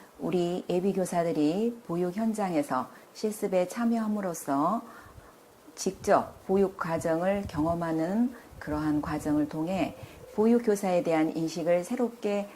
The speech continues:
하는 모습들을 볼 수 있었을 것입니다. 이로써 우리는 보육 교사로서 필요한 지식과 기술을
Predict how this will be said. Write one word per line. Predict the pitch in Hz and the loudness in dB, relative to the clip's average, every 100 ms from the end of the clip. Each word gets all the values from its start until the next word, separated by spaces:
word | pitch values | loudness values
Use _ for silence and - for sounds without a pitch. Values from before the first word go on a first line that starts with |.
| - | -10
하는 | 202 196 170 | -4 -2 -2
모습들을 | 147 151 - - 160 190 202 - - - | -2 -4 -6 -2 0 2 0 -2 -6 -4
볼 | 160 | -8
수 | - 180 | -4 -4
있었을 | - - 156 147 139 | -4 -4 -4 -4 -4
것입니다. | 127 135 127 120 113 - - - - - | -6 -4 -2 0 -2 -4 -18 -18 -18 -10
이로써 | - 190 226 226 | -4 -2 2 2
우리는 | 185 185 175 151 196 247 - - - | 2 2 6 6 4 0 -2 -18 -2
보육 | 226 247 240 | 4 4 4
교사로서 | 208 202 180 160 - 139 | 2 2 2 2 2 0
필요한 | - 214 208 190 185 226 233 | 0 0 0 2 2 2 0
지식과 | 185 165 190 - 180 175 | -2 -4 -4 4 4 4
기술을 | - 160 175 151 123 | -4 -4 0 2 2